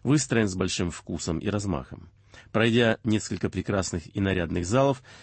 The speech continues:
я вошёл в аудиторию, где заканчивалось хоровое чтение нашей национальной песни "К нам из Австрии приехал".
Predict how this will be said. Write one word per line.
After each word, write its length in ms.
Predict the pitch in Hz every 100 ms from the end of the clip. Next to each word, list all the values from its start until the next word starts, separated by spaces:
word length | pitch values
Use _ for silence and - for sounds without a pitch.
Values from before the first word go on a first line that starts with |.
| -
я 140 | 120 143
вошёл 340 | 131 147 120
в 60 | 101
аудиторию, 640 | 101 98 95 131 123 117
где 160 | 92 92
заканчивалось 800 | 95 101 87 - 87 85 82
хоровое 500 | - 98 95 85 85
чтение 540 | 78 - 120 117 113 101 - -
нашей 320 | 117 - 101
национальной 760 | 95 - 98 92 101 98 85
песни 460 | 82 90 - 92 90 -
"К 60 | -
нам 240 | 98 107 117
из 180 | 110 85
Австрии 460 | 90 87 - 90 92
приехал". 640 | 90 87 78 69 - -